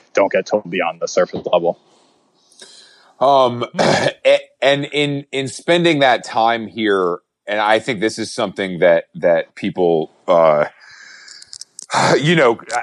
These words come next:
Speaker 2: say, but don't maybe understand, they've never been here. Atlanta is both, like, a southern city, which in
Speaker 1: Yeah.
Speaker 2: most people's minds means, like, white racist,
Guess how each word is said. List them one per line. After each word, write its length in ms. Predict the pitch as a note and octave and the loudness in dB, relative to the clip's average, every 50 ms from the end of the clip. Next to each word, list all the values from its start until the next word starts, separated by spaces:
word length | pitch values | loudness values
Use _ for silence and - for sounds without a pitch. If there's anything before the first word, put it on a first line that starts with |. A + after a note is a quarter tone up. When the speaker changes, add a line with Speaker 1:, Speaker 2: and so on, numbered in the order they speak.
| - - | -8 -10
Speaker 2:
say, 480 | - - - - - D3 C#3+ D3 D#3+ | -14 -14 -10 -4 0 2 2 2 2
but 180 | D#3 C3 B2+ A2+ | 0 -2 -4 -2
don't 220 | A2 C#3+ C3+ C3 | 0 -2 -2 0
maybe 200 | A#2+ C3 B2 B2+ | 0 -2 0 0
understand, 460 | B2+ A#2 A2 G#2+ - - A2+ G#2+ G#2+ F#2+ | 0 -2 -2 -8 -8 -6 -6 -6 -4 -4
they've 100 | G#2 G2+ | -4 -6
never 140 | G2 F#2 | -6 -6
been 260 | E2+ D#2 G#2 A2 A2+ A#2 | -6 -2 -2 -2 -2 -4
here. 380 | G2+ G#2 G2 F#2+ F2+ E2+ E2 _ _ _ _ _ - | -6 -2 0 0 0 0 -2 _ _ _ _ _ -6
Atlanta 480 | A#2 B2 A#2 A#2 B2+ C#3 D3+ D3+ D3+ C#3+ | -4 -2 0 0 2 2 2 4 4 4
is 280 | C3+ A#2+ A2 A2+ G#2+ | 4 2 0 -4 -8
both, 500 | F2 E2+ - A#2 A#2 A#2 A#2 A#2 - - | -8 -2 2 4 4 4 4 2 -2 -2
like, 260 | G#2+ G#2 G2+ G2+ - - | 0 0 0 0 -2 -6
a 320 | G2+ G2 F#2 F2 E2+ D#2+ - - | -8 -8 -8 -8 -12 -14 -18 -20
southern 640 | - - - - A#2 A#2 A#2 C3 C3 B2+ B2 B2 | -18 -12 -2 2 2 2 4 4 2 2 0 -6
city, 580 | A2+ - - - C3 B2+ C#3 D3+ E3+ F3+ F#3+ G#3+ _ - | -10 -8 -2 0 0 2 2 0 0 -2 -4 -8 _ -4
which 280 | G2+ A#2 B2+ - - - | 2 2 2 2 0 -2
in 160 | A#2+ A2+ F#2+ | -2 0 2
Speaker 1:
Yeah. 80 | F#2 E2+ | 4 4
Speaker 2:
most 180 | G#2+ A#2 A2+ | 4 2 2
people's 320 | - D3 C3 - - A#2 G#2 | 0 -2 0 2 0 0 0
minds 480 | B2 A#2+ A#2 A#2+ B2 B2 B2 G#2+ - | 0 0 2 2 0 0 -4 -6 -12
means, 420 | G#2+ A2 A2 G#2+ G#2+ G#2 G#2 F#2 - | -8 -6 -4 -4 -4 -4 -6 -4 0
like, 200 | A2 G#2 G2 - - | 2 2 2 0 -2
white 260 | F2+ G2 G2 F#2+ G2+ | -2 0 0 0 0
racist, 640 | F2+ F#2+ G2 A2 B2 - - F3+ F3+ F3 - - - | 0 0 0 0 0 -2 -2 -2 -2 -2 -6 -14 -12